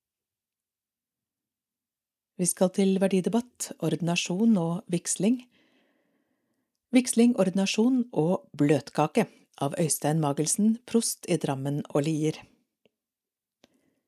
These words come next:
Så lenge vi i Den norske kirke stadig har gjeldende forståelse av det kirkelige embedet, er prestetjenesten å forstå som en annen kategori med krav om ordinasjon,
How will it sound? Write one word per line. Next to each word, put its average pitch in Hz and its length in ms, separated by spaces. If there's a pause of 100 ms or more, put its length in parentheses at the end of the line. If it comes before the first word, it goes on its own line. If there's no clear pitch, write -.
(120)
Så 202 160
lenge 202 240
vi 180 240
i 180 160
Den 190 80
norske 185 320
kirke 170 400
stadig 170 480
har 156 320
gjeldende 160 480
forståelse 151 640
av 165 220 (100)
det 190 160
kirkelige 196 480
embedet, 214 380 (680)
er 165 240
prestetjenesten 175 960
å - 20
forstå 208 380 (100)
som 196 160
en 202 160
annen 175 240
kategori 214 540 (340)
med 170 160
krav 151 320
om 156 160
ordinasjon, 180 680